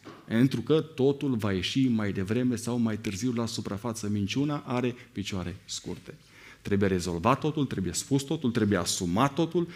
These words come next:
să fie foarte clar: „Acesta sunt eu, dacă mă accepți,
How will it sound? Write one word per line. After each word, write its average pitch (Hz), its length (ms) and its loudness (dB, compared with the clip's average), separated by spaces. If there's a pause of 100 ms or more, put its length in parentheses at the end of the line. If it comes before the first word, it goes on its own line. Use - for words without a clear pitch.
(140)
să - 120 -6
fie 98 160 -2
foarte 95 360 -4
clar: 101 240 -2
„Acesta 101 480 0
sunt - 380 -2 (100)
eu, 151 340 10 (300)
dacă 92 240 -6
mă 95 100 0
accepți, 147 440 -4